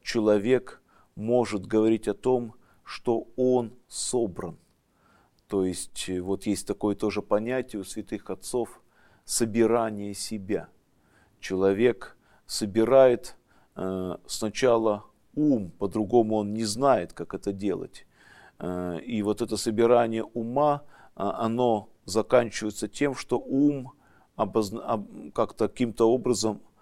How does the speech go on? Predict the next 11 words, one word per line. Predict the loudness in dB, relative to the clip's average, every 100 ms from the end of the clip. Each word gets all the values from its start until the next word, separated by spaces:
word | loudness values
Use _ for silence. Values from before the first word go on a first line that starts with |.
| _ -20 _ _
опознает | -4 0 0 2 2 2 2 -2 -2
себя | -6 -6 0 2 2 0 -14 _ _ -10
живущим | -4 -2 -2 -4 -4 -6 -6 -8 _ _ _ -6
и | -6
действующим | -2 0 2 0 -6 -6 -4 -4 -6 -8 -10 -12 _ _ _
в | -8
сердце, | -4 2 4 2 0 -10 -10 -18 _ _ _ -10
э, | -6 -4 -4 -6 -8 -8 -10
вот | -6 -4 -4
в | -8 -14 -10
неком, | -6 -4 -2 -4